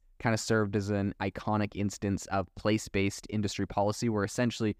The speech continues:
federal investments transformed cities like Huntsville, Alabama, um, and really the, that became, like, the place for space, uh, space, space exploration and technology to be developed. And, and, you know, I also mentioned Detroit and kinda where we saw cars there.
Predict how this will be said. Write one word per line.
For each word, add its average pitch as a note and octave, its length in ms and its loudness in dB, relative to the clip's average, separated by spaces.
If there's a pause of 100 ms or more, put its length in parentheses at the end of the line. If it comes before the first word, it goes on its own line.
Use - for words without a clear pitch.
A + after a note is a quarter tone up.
(220)
federal A#2+ 320 4
investments G#2 600 0
transformed G2+ 640 -2
cities G2 300 -2
like F#2+ 160 -2
Huntsville, G#2 420 -2
Alabama, A2+ 640 2 (460)
um, A2 460 0
and A#2 320 0
really B2+ 420 2 (300)
the, G#2+ 600 2
that G#2 480 2
became, G#2+ 380 2
like, G2 280 0
the G#2 160 2
place G2 300 0
for F#2+ 140 -4
space, - 680 -2
uh, F#2 420 -2 (400)
space, G#2 420 0
space - 300 -2
exploration G2+ 640 0
and F#2+ 200 0
technology F#2+ 600 0
to - 120 -6
be F#2 120 -2
developed. F#2 380 -2
And, A#2+ 100 2
and, B2 180 2
you B2 60 2
know, G#2+ 200 2
I G#2+ 100 4
also A2 240 2
mentioned F#2+ 300 -2
Detroit F#2+ 460 0
and F#2 320 -4
kinda G2 180 -4
where G2 120 -2
we F#2 80 -4
saw F2 200 -4
cars A2+ 380 0
there. A2 220 2